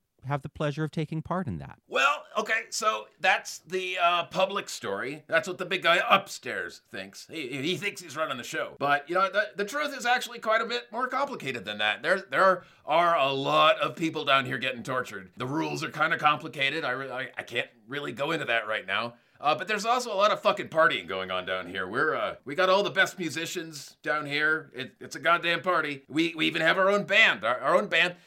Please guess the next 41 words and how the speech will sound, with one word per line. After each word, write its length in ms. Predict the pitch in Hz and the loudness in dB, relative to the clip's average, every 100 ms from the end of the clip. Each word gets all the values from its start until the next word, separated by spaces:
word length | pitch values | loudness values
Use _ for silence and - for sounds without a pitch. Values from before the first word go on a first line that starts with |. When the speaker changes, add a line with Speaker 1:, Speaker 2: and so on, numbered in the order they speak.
| - | -2
Speaker 2:
uh, 100 | 143 | -2
down 220 | 147 160 | 2 2
here 100 | 156 | 2
is 80 | 156 | -2
called 220 | 170 147 | -2 -2
Infinite 560 | 190 208 196 196 180 175 | 0 -2 -2 -4 -4 -6
Despair. 880 | 127 123 - - 156 151 127 101 101 | -6 -6 -10 -4 2 4 4 4 -2
I, 60 | 113 | -4
I 20 | |
think 180 | 117 151 | -8 -8
that 160 | 147 120 | -8 -6
one 180 | 135 | -8
guy 140 | 123 113 | -2 -2
wrote 220 | 107 127 | -2 -2
about, 400 | 113 107 107 104 | -2 -2 -2 -4
uh, 40 | |
uh, 240 | 107 101 101 - _ | -6 -6 -8 -16 _
John 300 | 156 165 143 | 2 2 2
Milton 340 | 135 139 101 | -2 -4 -4
wrote 160 | 87 98 | -8 -8
about 240 | 98 90 | -4 -6
it. 100 | 85 | -6
It 60 | 87 | -10
was 140 | 90 | -14
Paradise 500 | 82 143 156 127 110 | -8 0 2 2 -2
Lost. 380 | 120 117 90 - _ _ | -4 -4 -4 -10 _ _
Infinite 420 | 185 165 165 170 | -4 -2 -4 -6
Despair 600 | 135 - - 208 196 92 | -10 -10 2 6 6 2
Speaker 1:
Oh. 220 | - - | -6 -6
Speaker 2:
is, 160 | 131 104 | -4 -4
is 180 | 143 120 | -6 -4
the 120 | 120 | -6
best 440 | - 175 175 - | -2 2 2 2
band 240 | - 165 165 | 2 4 4
in 80 | 151 | 0
the 60 | |
universe. 340 | 147 147 135 131 | 0 0 -2 -4
We 100 | 156 | -2
listen 300 | 180 165 147 | -2 -2 -4
to 100 | |
'em 100 | 143 | -6